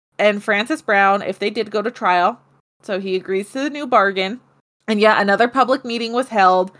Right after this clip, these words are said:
but this time Herons talked and answered questions. He even was reenacting parts of the murders to which he had confessed.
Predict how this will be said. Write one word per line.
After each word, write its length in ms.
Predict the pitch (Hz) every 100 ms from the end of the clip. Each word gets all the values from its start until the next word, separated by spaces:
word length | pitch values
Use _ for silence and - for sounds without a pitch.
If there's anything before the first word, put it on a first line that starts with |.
| _ _ _ _
but 120 | 202
this 180 | 190 226
time 340 | 285 254 240
Herons 440 | 240 190 180 240 -
talked 380 | 285 233 247 -
and 120 | 214
answered 320 | 190 220 233
questions. 640 | - 196 - 165 175 - _ _
He 120 | - 226
even 520 | 208 220 240 240 233 -
was 240 | 202 185
reenacting 640 | 180 185 156 185 - 311
parts 260 | 302 302 311
of 80 | 277
the 80 | 285
murders 560 | 247 214 247 339 - _ _ -
to 120 | 208
which 200 | 190 -
he 120 | 208
had 180 | 175 175
confessed. 680 | 208 185 - 170 - -